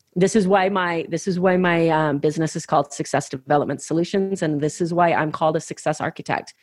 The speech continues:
because success drives through everything that I do. I believe you have to define what success means to you, but I also believe that in order for you to have a healthy relationship, in order for you to have a healthy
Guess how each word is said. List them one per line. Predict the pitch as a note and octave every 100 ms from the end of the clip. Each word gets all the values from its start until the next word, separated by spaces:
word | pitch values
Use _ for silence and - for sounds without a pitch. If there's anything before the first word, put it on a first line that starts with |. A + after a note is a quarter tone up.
| _ -
because | F3+ E3+ -
success | - - D#3+ D#3+ -
drives | - E3 D3 D3 C#3+ -
through | D3 C#3+ -
everything | C#3+ C#3+ C#3 C#3 C3
that | C#3
I | - -
do. | - - G3 - _ _ _ _ _ -
I | F#3
believe | F3 E3 E3
you | F#3
have | E3+ -
to |
define | D#3+ D3 D3 D3 B2+ C3+ D#3+ _
what | D#3+ -
success | D3+ - C#3+ -
means | D3 D#3 -
to |
you, | F#3 F#3 G#3+ - - _
but | A3+
I | A#3 - -
also | A3 C4+ D#4
believe | A#3+ G#3+ F3+ E3+
that | E3+
in | E3
order | - F#3+ A3+
for | A3
you | F3
to | D#3+
have | - D#3+
a | D#3
healthy | F3 D3+ D#3
relationship, | D3 C#3 C3+ C#3+ - B2 -
in | E3+
order | - G#3 A#3
for | A#3 F#3
you | E3
to | E3
have | D#3+ F#3 F3+ D3+ -
a | D3
healthy | - D#3+ D3+ - D#3+ D3 C#3+